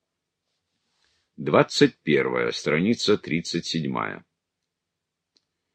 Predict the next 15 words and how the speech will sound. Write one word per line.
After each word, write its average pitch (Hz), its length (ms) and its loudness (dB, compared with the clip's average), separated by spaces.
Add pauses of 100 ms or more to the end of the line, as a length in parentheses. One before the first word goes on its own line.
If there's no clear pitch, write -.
(340)
Государь-царь 139 840 8
Михаил 104 520 6
Фёдорович 82 760 2 (560)
не 123 280 8
сделал 131 580 8
никакой 107 580 6
перемены, 113 800 2 (240)
чем 104 280 6
бы 90 120 10
правление 82 680 4
понравилось 113 840 2
или 92 160 -2
испортилось. - 920 -6 (560)
Весьма 69 680 -2
неправедно. 60 840 -4